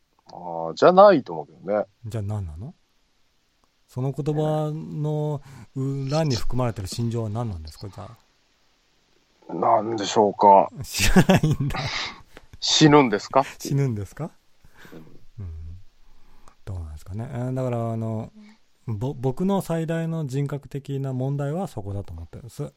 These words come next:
Speaker 1: 怖いと相手に感じ
Speaker 2: あー、なるほどね。
Speaker 1: られる
Speaker 2: うん。
Speaker 1: ので。僕、す-、なんかね、女の人に嫌われるか好かれるかどっちかなんですよね。
Speaker 2: だからもう気にしないのがいいんじゃない？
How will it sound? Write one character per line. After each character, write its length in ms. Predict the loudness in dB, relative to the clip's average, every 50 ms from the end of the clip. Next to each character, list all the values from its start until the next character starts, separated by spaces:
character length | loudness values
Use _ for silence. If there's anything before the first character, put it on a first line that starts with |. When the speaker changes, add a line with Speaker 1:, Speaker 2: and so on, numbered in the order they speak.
| _ _ _ _ -16
Speaker 1:
怖 240 | -12 -10 -10 -8
い 60 | -10 -10
と 260 | -12 -14 -14 -16 -18 -20 -20 -20 -20 _
相 160 | -14 -14 -14 -12
手 100 | -12 -14
に 80 | -14
感 180 | -12 -10 -4 -2
じ 60 | 0
Speaker 2:
あ 480 | 0 0 0 -2 -4 -4 -6 -6 -10 -12 -14 -18 -20 -20 -20 _ _ _ _ _ _ _ _ -8
ー、 40 | -6
な 80 | -6
る 100 | -6 -6
ほ 220 | -10 -12 -10 -6 -4
ど 120 | -2 -4 -4
ね。 60 | -6 -10 _ _ -10
Speaker 1:
ら 160 | -6 -6 -4
れ 120 | -4 -4 -6
る 120 | -6 -8 -10 -12 -16 -20 -20 _ -20 -20 _ _ _ _ _ _ _ _ -4
Speaker 2:
う 60 | -2
ん。 220 | -2 -2 -2 -4 -8 -16 -20 _ -14
Speaker 1:
の 180 | -12 -12 -12 -12
で。 60 | -14 -16 -18 -20 -20 _ _ _ _ _ _ _
僕、 640 | -10 -8 -6 -4 -2 -2 0 0 0 0 0 0 -2 -4
す-、 180 | -6 -10 -14 -14 -14 -16 -18 -20 -20 -18 -12 -8
な 160 | -6 -4 -4
ん 40 | -2
か 80 | -2
ね、 60 | -4
女 360 | -4 -4 -4 -4 -4 -2 -2 -2
の 120 | -4 -4
人 480 | -6 -6 -6 -6 -4 -4 -4 -4 -4 -4
に 200 | -4 -6 -8 -8 -8
嫌 140 | -8 -6 -6
わ 80 | -6 -6
れ 100 | -6 -6
る 340 | -6 -6 -8 -8 -10 -12 -14 -20 _ _ _ -20 -20 _ -12
か 100 | -12 -12
好 100 | -10 -10
か 100 | -8 -8
れ 80 | -6 -6
る 60 | -8
か 80 | -10 -10
ど 100 | -12 -12
っ 40 |
ち 100 | -12 -12
か 80 | -12 -14
な 80 | -14 -14
ん 40 |
で 60 | -16 -18
す 80 | -20
よ 120 | -20 -20 -20
ね。 160 | -20 -20 -20 -20 _ _ _ _ _ _ _ _ _ _ _ _ _ _ _ _ _ _ _ _ _ _ _ _ _ _ _ _ _ _ _ _ 4
Speaker 2:
だ 80 | 6
か 20 | 6
ら 60 | 6
も 140 | 6 4 4
う 40 | 4
気 160 | 4 6 6
に 100 | 8 8
し 120 | 8 10 10
な 100 | 10 10
い 40 | 8
の 100 | 8 6
が 60 | 2
い 40 | 2
い 20 | 2
ん 20 |
じ 60 | 2
ゃ 40 | 2
な 100 | 2 2
い？ 60 | 0